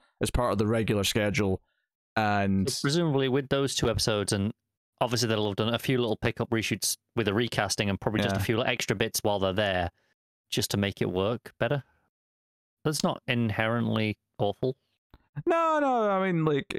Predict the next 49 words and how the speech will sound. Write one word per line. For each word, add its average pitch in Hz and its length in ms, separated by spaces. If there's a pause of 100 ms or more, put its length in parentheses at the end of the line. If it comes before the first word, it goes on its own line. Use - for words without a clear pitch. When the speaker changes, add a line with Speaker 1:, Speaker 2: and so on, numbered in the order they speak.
(140)
Speaker 1:
I, 151 220
I - 20
said 202 240
some - 140
turmoil 117 440
'cause 113 140
it's 117 100
just 131 160
a 117 40
lot 104 180
of - 40
changes 107 420
to 104 80
happen 101 380
after 98 240
three 98 300
episodes. 87 720
You 110 80
know, 107 160
it's - 180
a, 110 60
a 110 220
lot 113 140
of 104 80
things 101 220
being 95 140
shifted 104 320
Speaker 2:
Yeah. 95 60
Speaker 1:
around. 90 300 (840)
But, 95 360 (340)
uh, 90 500 (880)
you 185 100
know, 131 180 (260)
um, 110 440 (1000)
it's, 131 180
it's 170 140
Speaker 2:
Very 123 120
Speaker 1:
one 110 100
Speaker 2:
much 110 180
Speaker 1:
that's - 60
Speaker 2:
the 110 80
world 104 240
of 95 80
network 98 340
T 101 160
V, 92 200
isn't 90 180
it, 90 100
this? - 300